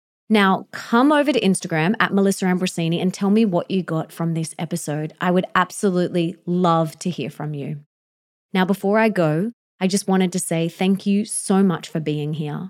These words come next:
for wanting to be the best, the healthiest, and the happiest version of yourself, and for showing up today for you. You rock. Now, if there's someone in your life,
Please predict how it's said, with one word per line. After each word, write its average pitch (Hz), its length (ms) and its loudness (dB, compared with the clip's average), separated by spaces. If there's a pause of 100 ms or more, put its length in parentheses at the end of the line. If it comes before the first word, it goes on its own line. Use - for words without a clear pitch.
for 196 180 0
wanting 196 340 2
to 190 120 0
be 170 360 0
the 165 160 0
best, 233 500 0
the 165 120 -2
healthiest, 214 680 0
and 180 160 2
the 175 60 0
happiest 196 760 -2
version 160 580 -2
of 160 200 -6
yourself, 156 580 -8 (300)
and 196 140 0
for 208 80 2
showing 233 480 2
up 214 240 2
today 170 580 2
for - 180 -4
you. 156 520 -2 (260)
You 233 580 4 (240)
rock. 160 300 0 (680)
Now, 196 240 4
if 202 180 0
there's 202 180 0
someone 220 500 2
in 208 200 2
your 254 160 2
life, 180 380 0